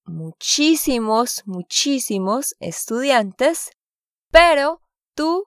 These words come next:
puedes unirte cada mes. Así que,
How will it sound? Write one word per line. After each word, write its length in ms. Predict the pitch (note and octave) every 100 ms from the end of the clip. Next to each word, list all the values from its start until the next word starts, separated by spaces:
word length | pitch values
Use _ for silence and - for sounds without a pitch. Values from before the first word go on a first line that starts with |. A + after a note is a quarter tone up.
| _
puedes 560 | - C4 B3+ B3 B3 -
unirte 840 | A#3 C4 C#4 C4+ A3+ - G3+ D4 E4+ _ _ _
cada 480 | A#3 G#3+ G#3 A#3 B3
mes. 540 | D4 F#4 F#4 - - _ _
Así 440 | - B3 - E4 E4+
que, 360 | - D#4 B3